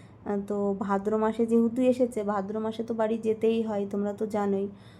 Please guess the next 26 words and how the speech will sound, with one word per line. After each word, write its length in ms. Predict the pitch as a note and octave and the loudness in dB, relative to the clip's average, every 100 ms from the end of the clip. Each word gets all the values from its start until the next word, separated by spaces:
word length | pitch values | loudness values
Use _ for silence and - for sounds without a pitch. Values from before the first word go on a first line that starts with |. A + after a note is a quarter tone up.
| - - | -20 -6
তাছাড়া 380 | G3+ G3+ A3 A3 | -4 0 2 2
বাড়িতে 360 | G#3 G3+ G3+ G3+ | 2 0 0 -4
বিশ্বকর্মা 580 | G3+ - A3 G#3+ A3 | -6 -4 -2 0 0
পুজো 320 | A3+ A3+ A3 A3+ | -2 -2 2 4
রয়েছে, 540 | G#3+ G3+ G3+ G3+ G3+ - | 4 0 -4 -6 -6 -6
মা 200 | A3 G#3+ | -2 0
না 140 | G#3+ G#3 | 0 0
গেলে 260 | G#3+ A3 | -2 -2
হবেই 380 | A3 G#3 G3+ A3 | -2 0 2 2
বা 120 | A3+ | 2
কী 180 | A3+ A3 | 0 -4
করে। 280 | G3+ F#3+ F#3+ - - - - - A3+ | -2 0 0 -6 -20 -18 -16 -6 0
যদিও 460 | G#3+ G#3 G#3+ B3+ C#4 | 4 4 4 4 6
ভাইয়ের 380 | B3+ A3 A3+ | 6 6 6
বউ 200 | A#3 C4 | 6 6
বাড়িতে 400 | B3+ A3+ A#3+ A#3 | 6 6 4 4
রয়েছে, 580 | B3+ B3 B3 A#3+ G#3+ G#3 A3 | 6 6 6 2 -2 -2 0
তবে 320 | G#3 G#3 A3+ | 0 4 4
ও 120 | A3 | 4
তো 160 | A3 B3+ | 4 4
নতুন 480 | A3+ G#3+ G3+ G#3 G3 | 4 4 2 2 4
বলো, 300 | F#3+ G3+ A#3 | 4 4 4
এই 180 | G3+ G#3 | 4 2
তো 100 | C4 | 0
ছয় 280 | C4 A3 F#3+ | -2 0 0
সাত 200 | F#3+ | 0